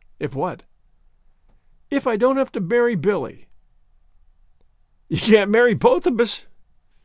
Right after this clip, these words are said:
he almost shouted. "And it, it isn't the custom, what, what Billy said?" "No,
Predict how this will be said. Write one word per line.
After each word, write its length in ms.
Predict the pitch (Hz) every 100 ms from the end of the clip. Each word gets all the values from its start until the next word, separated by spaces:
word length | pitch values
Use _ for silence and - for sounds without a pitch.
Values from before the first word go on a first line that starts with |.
| _ _
he 180 | 170
almost 320 | 160 147 127 -
shouted. 460 | 147 123 90 73 _ _ _ _ _ _ _ _ _ _ _ _ _ _ _ _ _
"And 280 | 202 202 190 _
it, 200 | 208 -
it 140 | 214 202
isn't 360 | 233 262 -
the 100 | 190
custom, 500 | 180 226 - 311 302 -
what, 240 | - 185 - _ -
what 220 | 185 135
Billy 260 | 214 247
said?" 400 | 202 233 285 294 _ _ _ _ _ _ _ _ _ _ _
"No, 400 | 143 139 98 101